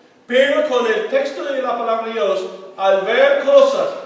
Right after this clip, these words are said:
que te causan perplejidad, en vez de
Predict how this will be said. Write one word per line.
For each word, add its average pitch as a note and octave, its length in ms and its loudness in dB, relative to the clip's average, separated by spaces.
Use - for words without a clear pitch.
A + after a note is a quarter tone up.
que G3+ 120 -4
te G3 240 -6
causan C#4+ 800 2
perplejidad, C4+ 1700 2
en G#3+ 220 -2
vez B3+ 520 2
de - 420 -2